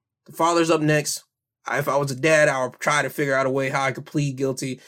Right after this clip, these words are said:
and get the lowest, uh, sentence that I can get. Now, sticking in the court process, I wanna talk about Jonathan Majors. Jonathan Majors, he was supposed to be sentenced because he was found guilty of assault and harassment. However, that did not happen. Jonathan Majors',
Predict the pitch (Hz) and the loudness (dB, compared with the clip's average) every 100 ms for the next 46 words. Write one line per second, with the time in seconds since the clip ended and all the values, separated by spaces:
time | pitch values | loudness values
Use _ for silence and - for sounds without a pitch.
0 | - - 127 143 - 120 143 131 - - | -20 -12 -6 -6 -6 -2 -2 0 -2 -6
1 | 135 131 123 147 147 127 135 123 127 123 | -10 -8 -6 -6 -6 -6 -6 -6 -8 -8
2 | 135 - - _ _ - 151 139 - 160 | -10 -10 -20 _ _ -4 0 0 0 2
3 | 156 156 151 131 - 185 175 - 170 170 | 4 4 4 0 2 4 4 2 0 0
4 | - 185 214 - 143 135 135 135 127 135 | 0 0 0 -2 -2 0 0 -2 0 0
5 | 135 135 143 170 175 156 135 143 147 147 | 0 2 2 4 4 2 2 2 4 0
6 | 139 147 139 131 - 175 156 147 147 151 | -2 -6 -8 -8 0 0 0 -4 -4 -4
7 | - - _ - 165 151 156 151 - - | -8 -20 _ -4 -2 0 0 0 -4 -8
8 | 127 135 123 117 139 131 123 131 120 127 | -4 -4 -4 -2 -2 -2 -2 -6 -4 -6
9 | 123 123 123 110 - - 135 127 135 131 | -4 -4 -6 -10 -6 -2 0 0 0 0
10 | 131 180 - 143 131 - - _ 127 127 | 2 0 0 -2 -4 -8 -20 _ -4 2
11 | 139 143 143 147 - 135 139 139 131 131 | 2 4 4 2 -4 -4 -4 -4 -6 -6
12 | 127 160 160 160 147 127 127 127 131 127 | -2 2 2 2 -2 -2 -4 -4 -4 -4
13 | 127 | -6